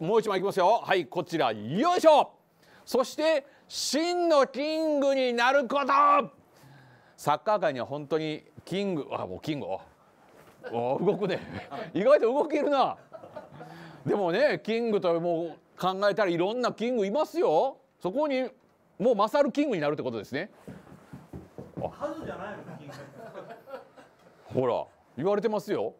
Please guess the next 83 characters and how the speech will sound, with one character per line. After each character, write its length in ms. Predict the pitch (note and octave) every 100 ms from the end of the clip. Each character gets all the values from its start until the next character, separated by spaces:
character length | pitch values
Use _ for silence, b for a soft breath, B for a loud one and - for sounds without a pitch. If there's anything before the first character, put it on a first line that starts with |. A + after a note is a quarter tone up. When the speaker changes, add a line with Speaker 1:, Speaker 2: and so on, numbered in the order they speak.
| -
Speaker 1:
や 80 | -
っ 40 | F#3
ぱ 80 |
カ 180 | A3+ C#4
ズ 80 | C4
さ 160 | A#3+ G#3+
ん 60 |
じ 60 | F#3
ゃ 20 |
な 160 | F#3 A3
い 60 |
の？ 260 | F#3 A#3+ C4 B2
み 100 | C3+
た 180 | C#3
い 60 | A2+
な。 140 | F2+ C#2+ _ _ _ _ _
し 180 | - -
ょ 80 | C3+
ぼ 600 | C#3 D3+ D#3 D#3+ E3 E3+
ー 340 | - A4 -
ん。 60 | A#3 -
<laughs> 240 | - A3+
し 180 | - -
ょ 360 | G3+ G#3 A#3 A3
ぼ 640 | E3 G#3 A#3+ B3 B3 B3
ー 20 |
ん 60 | A#3
み 80 | F#3+
た 100 | F3+
い 40 |
な 80 | D#3
感 200 | E3 E3
じ 120 | D3
に 160 | C#3 A2+ F#3+ A3 B3+ F#3
な 140 | E3
っ 40 | F3+
て 60 |
ま 80 | G#3
す。 160 | D3+ C4
違 20 | D4 C#4
う！ 80 | G3 - B B B B B
俺 240 | - C#4+ D4+
が 160 | D4
キ 80 | D4 D#4 D#4
ン 80 | D4+
グ 100 | C#4
に 80 |
な 140 | C4 C4
る 140 | C#4+
ん 80 | D4
だ 160 | C#4 B3
と 200 | D3+ G#2
い 120 | F3
う 160 | G#3
こ 140 | G3+ G#3
と 120 | G3+
で、 340 | A3+ A3+ F#3 B B
じ 80 | B3
ゃ 40 |
あ 20 |
今 180 | C4 D4
シ 80 | C4+
ー 80 | D#4
ズ 80 |
ン 60 | B3+
も 100 | G#3
あ 60 | G3+
の、 160 | G#3
い 80 | G#3
ろ 100 | A#3
ん 80 | B3
な 100 | G#3
ス 60 |
タ 140 | - A#3
ジ 80 | G3
ア 20 |
ム 80 | F#3+
行 140 | G#3+
く 40 |
ん 40 | A#3+
で 80 | E3
す 60 |
か？ 220 | G3+ G#3